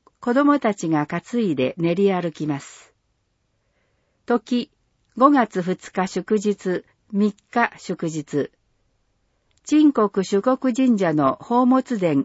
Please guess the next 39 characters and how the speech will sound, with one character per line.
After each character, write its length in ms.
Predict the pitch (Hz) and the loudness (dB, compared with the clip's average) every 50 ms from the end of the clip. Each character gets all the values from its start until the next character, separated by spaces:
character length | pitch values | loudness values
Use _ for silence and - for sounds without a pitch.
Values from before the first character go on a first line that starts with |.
| - _ | -4 _
一 160 | - 180 180 - _ - | -8 -8 -8 -10 _ -2
般 240 | 240 240 240 240 | -2 0 0 -2
公 240 | - - 220 202 175 | -2 0 0 0 0
開。 380 | - - 139 123 117 - - - _ _ _ _ _ _ _ _ _ _ _ _ _ _ _ _ _ _ _ _ _ _ _ _ - | -2 -4 -6 -8 -8 -8 -10 -14 _ _ _ _ _ _ _ _ _ _ _ _ _ _ _ _ _ _ _ _ _ _ _ _ -4
楽 400 | 202 208 214 220 - 269 277 277 | -2 -2 -2 -2 -2 0 4 4
王 200 | 254 - 185 - | 4 4 4 0
公 380 | _ - 156 143 135 120 - | _ -2 0 2 2 0 0
百 340 | - - 190 190 - 262 262 | -4 -6 -8 -4 0 2 4
年 180 | 277 269 254 220 | 4 4 4 2
祭 300 | - 175 156 147 143 - | 0 -2 -2 -2 -2 -2
記 160 | - 196 202 | -2 0 0
念 260 | 226 233 233 226 220 | 0 2 0 0 -2
宝 220 | 208 202 202 208 | 0 0 0 0
物 280 | 202 202 202 202 - - | 0 0 -2 -4 -6 -10
館。 280 | - 139 123 120 - - _ _ _ _ _ _ _ _ _ _ _ _ _ _ _ _ _ _ _ _ _ _ _ _ _ _ _ _ _ _ | -10 -10 -8 -10 -10 -12 _ _ _ _ _ _ _ _ _ _ _ _ _ _ _ _ _ _ _ _ _ _ _ _ _ _ _ _ _ _
普 80 | - 285 | -2 0
段 300 | 247 277 262 247 226 214 | 2 2 4 4 2 2
は 220 | 196 185 185 - - | 2 2 0 0 2
見 140 | 220 254 277 | 2 2 2
る 80 | 269 254 | 2 0
こ 120 | 247 226 | 0 0
と 140 | 226 214 196 | 0 0 0
が 140 | 190 185 170 | 0 0 0
で 160 | 165 170 165 | 0 -2 -2
き 160 | - 226 226 | 0 0 0
な 140 | 226 202 185 | 2 2 0
い 60 | 175 | 0
宝 280 | 165 - 202 208 214 214 | -2 0 0 2 2 2
物 260 | 208 220 214 - - | 2 0 -2 -4 -6
館 300 | - 175 165 160 147 139 | -6 -4 -2 -2 -2 -2
で、 240 | 143 139 - - _ _ _ _ _ _ _ | -2 -4 -4 -6 _ _ _ _ _ _ _
松 320 | - 190 202 202 - 302 294 | -4 -4 -4 -2 -2 0 2
平 400 | 302 302 294 285 247 214 196 190 | 2 2 2 2 2 0 0 0
定 300 | - 208 214 254 277 277 | 0 0 2 2 2 2
信 280 | 247 196 170 170 165 | 2 0 0 0 0
を 120 | 151 147 143 | 0 -2 -2
中 200 | - - 190 196 | -2 -4 -4 -4
心 320 | 190 - 196 190 180 180 | -2 -2 -2 -2 0 0
に 220 | 170 170 165 156 | 0 0 0 -2